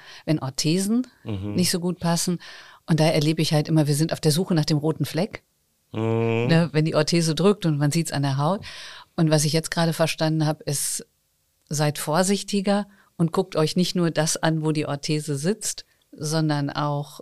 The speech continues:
Speaker 1: ähm, das ganze Verhalten des Kindes. Und ich glaube, das Gleiche haben wir auch viel beim Thema Stehen, oder?
Speaker 2: Beim Thema Stehen, äh, wenn es sich um das passive Stehen, das
Speaker 1: Mhm,
Speaker 2: meinen
Speaker 1: im
Speaker 2: Sie
Speaker 1: Stehtrainer,
Speaker 2: jetzt, ne? Im
Speaker 1: ja.
Speaker 2: Stehtrainer zum Beispiel handelt. Ja, natürlich. Also, äh, wir freuen uns,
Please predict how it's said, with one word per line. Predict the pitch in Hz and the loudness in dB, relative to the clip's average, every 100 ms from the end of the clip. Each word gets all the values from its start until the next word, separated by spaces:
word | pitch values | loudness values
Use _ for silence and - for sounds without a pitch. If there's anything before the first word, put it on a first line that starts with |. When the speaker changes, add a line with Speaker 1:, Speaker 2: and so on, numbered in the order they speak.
| - | -6
Speaker 1:
ähm, | 147 139 139 151 | -4 -2 -4 -6
das | 175 143 | -6 -4
ganze | 139 139 180 | -2 -2 -2
Verhalten | 175 170 180 | 0 -2 -2
des | 180 - | -4 -2
Kindes. | 190 190 208 - - - - - - - - - - | -2 -2 -4 -12 -20 -20 -20 -18 -20 -20 -20 -20 -6
Und | 170 160 156 | 2 2 2
ich | 147 - | -2 -4
glaube, | 147 147 | -2 -2
das | 147 - | -4 -4
Gleiche | 143 151 | -4 -2
haben | 147 151 | -2 -2
wir | |
auch | 147 | -6
viel | - 151 | -6 -4
beim | 143 135 | -4 -4
Thema | 151 143 | -4 -4
Stehen, | - 139 131 113 | -4 -4 -4 -4
oder? | 143 190 - _ | -4 -6 -10 _
Speaker 2:
Beim | 120 107 | -4 -4
Thema | 98 113 107 | -2 0 2
Stehen, | - 104 120 139 135 - _ _ _ _ - | 2 2 4 4 2 0 _ _ _ _ 0
äh, | 117 | 4
wenn | 110 110 107 95 - 107 113 | 6 4 2 -2 0 0 0
es | - | -2
sich | 110 | -4
um | - 101 | -4 -2
das | 95 | -2
passive | - 120 113 - | 0 -2 -2 -2
Stehen, | - - 208 | -2 4 6
das | 185 | 6
Speaker 1:
Mhm, | |
Speaker 2:
meinen | 196 85 | 6 4
Speaker 1:
im | |
Speaker 2:
Sie | 180 | 4
Speaker 1:
Stehtrainer, | 170 165 156 143 | 4 4 4 4
Speaker 2:
jetzt, | 139 | 4
ne? | |
Im | 120 | 2
Speaker 1:
ja. | |
Speaker 2:
Stehtrainer | 143 92 - 101 92 82 | 4 2 2 0 0 -2
zum | 92 | -6
Beispiel | - 82 90 82 | -6 -8 -6 -4
handelt. | 82 78 80 - | -4 -6 -6 0
Ja, | 101 | 0
natürlich. | 113 123 151 147 80 - | 2 0 0 2 0 -2
Also, | 85 92 104 98 - | -2 0 0 0 0
äh, | 95 90 60 | 0 0 -2
wir | 101 | -6
freuen | - 101 127 156 | -2 0 0 0
uns, | 127 131 - | -2 -2 -4